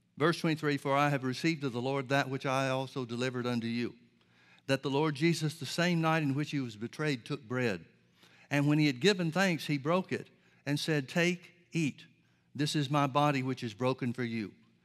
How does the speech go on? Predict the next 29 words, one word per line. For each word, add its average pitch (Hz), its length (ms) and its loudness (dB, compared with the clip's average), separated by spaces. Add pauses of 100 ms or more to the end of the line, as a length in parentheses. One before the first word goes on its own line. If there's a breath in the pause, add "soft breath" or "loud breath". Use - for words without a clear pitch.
(260 soft breath)
This 151 200 0
do 147 180 2
in 135 80 2
remembrance 123 560 2
of 110 120 -6
me.' 110 260 -4 (1200)
After 117 240 -2
the 107 80 -2
same 143 280 2
manner 135 280 4
also 143 340 0
he 131 80 0
took 139 220 -4
the 127 80 -14
cup 156 360 2
when 147 140 0
he 135 60 4
had 120 160 0
supped, 156 360 0 (400 soft breath)
saying, 143 320 2
'This 165 180 2
cup 165 260 0
is 135 120 -4
the 139 100 -2
New 156 140 2
Testament 156 520 0
in 131 80 0
my 127 140 2
blood. 147 420 0